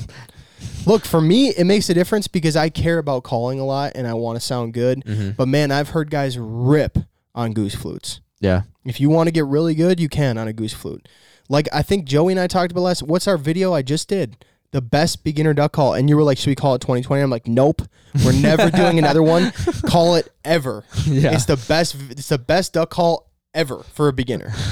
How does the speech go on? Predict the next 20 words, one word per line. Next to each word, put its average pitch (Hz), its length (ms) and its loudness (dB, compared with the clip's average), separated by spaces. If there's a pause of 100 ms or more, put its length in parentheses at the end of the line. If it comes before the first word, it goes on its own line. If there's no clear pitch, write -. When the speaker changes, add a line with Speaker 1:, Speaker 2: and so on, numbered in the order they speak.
(240)
Speaker 1:
Okay, 156 180 0
that's 147 200 0
never 156 380 0
gonna 160 180 -2
change. 110 320 -6
Hate 156 240 0
L 160 120 4
D 151 160 2
R 147 100 2
eighty-five. 135 420 -4 (220)
They've 101 100 -2
been 156 100 4
out 156 100 4
for, 170 80 4
like, 156 240 6
Speaker 2:
<laughs> - 60 -4
Speaker 1:
twenty 160 320 -2
years. 123 300 -4 (240)
Speaker 2:
Yep. 98 220 -4 (260)
Speaker 1:
Right? 113 200 -2